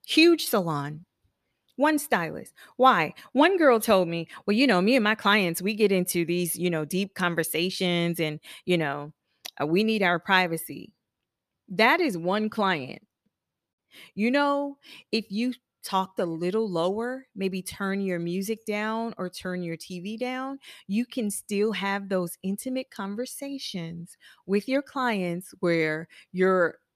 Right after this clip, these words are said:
your coworkers can't hear you because you are handling yourself more as a business professional than you are,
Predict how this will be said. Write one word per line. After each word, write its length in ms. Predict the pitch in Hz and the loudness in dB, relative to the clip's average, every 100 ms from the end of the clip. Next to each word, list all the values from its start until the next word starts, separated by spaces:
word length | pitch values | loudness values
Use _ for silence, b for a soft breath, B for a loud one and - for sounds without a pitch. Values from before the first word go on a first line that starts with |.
| _ _ _ _ - | _ _ _ _ -4
your 140 | 175 | -4
coworkers 720 | 175 220 233 233 185 185 170 - | -2 -2 0 0 -2 -4 -8 -8
can't 360 | - 202 170 | -12 -10 -10
hear 360 | - - 269 330 | -14 -10 -4 -4
you 500 | 202 151 139 156 233 _ _ _ _ _ _ _ _ _ _ _ - - | -2 -6 -6 -8 -10 _ _ _ _ _ _ _ _ _ _ _ -20 -8
because 640 | 170 180 165 165 160 165 156 - _ - b b b b _ _ _ _ _ _ _ _ _ _ _ _ _ _ _ | -6 -6 -2 0 2 0 -4 -16 _ -20 b b b b _ _ _ _ _ _ _ _ _ _ _ _ _ _ _
you 280 | 190 196 214 | -2 0 2
are 420 | - 185 180 175 - - | 4 4 4 2 -2 -12
handling 640 | - 220 240 247 208 185 | -6 -2 0 -2 -2 -2
yourself 580 | 175 165 - 175 160 165 | 0 -2 -2 -2 -2 -2
more 320 | 180 185 185 - | -2 0 0 -2
as 200 | 165 - | -6 -6
a 340 | 170 165 160 165 | -6 -4 -4 -4
business 500 | 180 285 240 220 - | 0 0 0 -4 -2
professional 720 | 185 180 170 - 165 156 156 | -6 -2 -4 -4 -4 -4 -4
than 220 | 165 165 | -2 0
you 180 | 160 160 | 0 0
are, 640 | 165 160 156 151 147 151 | 2 2 0 -2 -4 -6